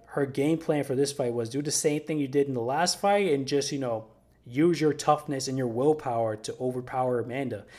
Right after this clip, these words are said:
And it just didn't happen this time. Amanda was just pure skill. And the few times that, you know, Pena was able to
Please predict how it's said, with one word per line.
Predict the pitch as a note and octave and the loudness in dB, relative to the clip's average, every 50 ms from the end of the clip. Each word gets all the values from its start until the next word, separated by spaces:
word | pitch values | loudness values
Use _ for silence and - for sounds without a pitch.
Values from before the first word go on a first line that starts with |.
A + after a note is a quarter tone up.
| - - - - - _ | -20 -20 -20 -20 -18 _
And | - D#3 D#3+ E3+ F3 | -4 -2 -2 0 0
it | F3 E3+ | 0 2
just | - E3+ D3+ - | 2 0 0 2
didn't | - D#3+ D#3+ D3+ C3+ | 2 0 0 0 0
happen | D3 C#3+ D#3 E3+ - D3 B2+ | 0 0 0 0 0 -2 -4
this | A#2+ A2 - - | -4 -4 -6 -6
time. | - B2 A2+ G#2+ A2 - - | -6 -8 -8 -10 -14 -14 -12
Amanda | - B2 B2+ C#3 D3+ D#3+ E3 E3 D3+ | -8 -6 -4 -2 -2 0 2 2 4
was | C#3 C#3 C#3 C3+ C3+ | 4 4 2 2 2
just | - C3 A#2 - - | 0 -2 -2 -2 -6
pure | - - D3 C#3+ C#3 | -6 -2 0 0 0
skill. | B2+ - - D3 C#3+ C#3+ A#2 G2 - - - _ _ _ _ _ _ _ _ _ _ _ _ _ _ - | 0 -2 -2 0 2 2 0 0 -4 -14 -20 _ _ _ _ _ _ _ _ _ _ _ _ _ _ 0
And | D#3 D#3 D#3 D3+ D3 C#3+ | 2 2 2 2 2 0
the | C3+ | 0
few | C#3 - - F#3+ F#3+ | -2 -2 0 0 0
times | F3+ F#3 F3+ E3+ E3 D#3+ D3+ C3+ | 2 2 4 4 4 4 2 4
that, | D3 D3 C#3+ C#3 C#3 C3 - - - - - | 4 6 6 6 6 4 2 -4 -18 -20 -12
you | - - C3+ | -8 -4 -2
know, | C3+ A#2+ | 0 0
Pena | A#2+ - - D#3 D3+ D3+ C#3+ | -2 -2 -2 -2 0 2 2
was | C3+ C3 B2+ | 2 0 0
able | C3 C#3 C#3+ D3 C#3+ C#3 | -2 -2 -2 0 0 0
to | C#3 - D3+ C#3+ C3 A#2+ G#2+ G#2+ | -2 0 0 0 0 0 -2 -6